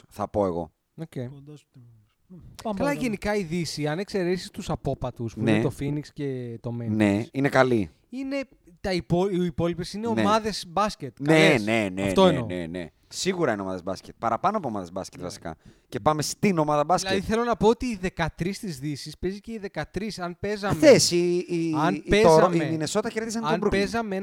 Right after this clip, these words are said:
Speaker 2: με δεκάξι,
Speaker 1: Ναι, ρε.
Speaker 2: η Δύση θα έχει έντεκα
Speaker 1: Δο-,
Speaker 2: δώδεκα ομάδες.
Speaker 1: δώδεκα με, έντεκα με δώδεκα θα έχει. Δεν μπορώ να βρω πέντε της Ανατολής. Δώδεκα θα έχει.
Speaker 2: Ναι.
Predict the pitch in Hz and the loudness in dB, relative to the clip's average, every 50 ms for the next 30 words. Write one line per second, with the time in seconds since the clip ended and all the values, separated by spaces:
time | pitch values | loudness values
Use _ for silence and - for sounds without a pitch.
0 | 214 226 226 226 196 175 170 - - - 156 135 131 - - - - 120 117 110 | -4 -6 -6 -6 -6 -6 -8 -8 -4 -4 -4 -4 -4 -6 -10 -10 -10 -8 -8 -10
1 | 110 - _ _ _ _ - - 110 127 131 147 165 147 123 98 87 78 76 _ | -10 -14 _ _ _ _ -12 -6 -2 2 2 2 4 2 0 -2 -4 -6 -12 _
2 | - 151 151 139 123 143 190 196 - 226 180 190 208 202 190 202 208 202 214 - | -8 -6 -6 -4 -2 -2 -4 -2 -2 -2 -2 -2 -2 -2 -4 -6 -4 -4 -4 -4
3 | 214 196 180 208 220 214 214 185 170 180 196 151 170 170 - 190 - 175 170 170 | -2 -2 -2 -2 -2 0 0 0 0 2 4 6 6 6 4 2 0 0 -2 0
4 | - 156 160 165 165 165 160 151 139 139 135 120 98 98 82 87 82 - - - | 0 0 2 2 2 2 2 4 4 2 2 2 0 -4 -8 -10 -14 -16 -18 -20
5 | _ - - 110 139 160 196 214 208 190 147 139 135 - - - _ _ _ _ | _ -8 0 0 2 4 4 2 2 2 0 0 -2 -2 -6 -20 _ _ _ _
6 | - 135 127 110 92 98 90 - - 110 98 92 82 85 85 - - _ - 110 | 0 2 2 2 0 -4 -6 -6 -8 -8 -8 -8 -8 -10 -10 -12 -16 _ -6 -2
7 | 135 143 135 117 92 78 - 78 73 _ _ - 127 120 | 0 0 0 -2 -6 -10 -16 -20 -20 _ _ -12 -12 -12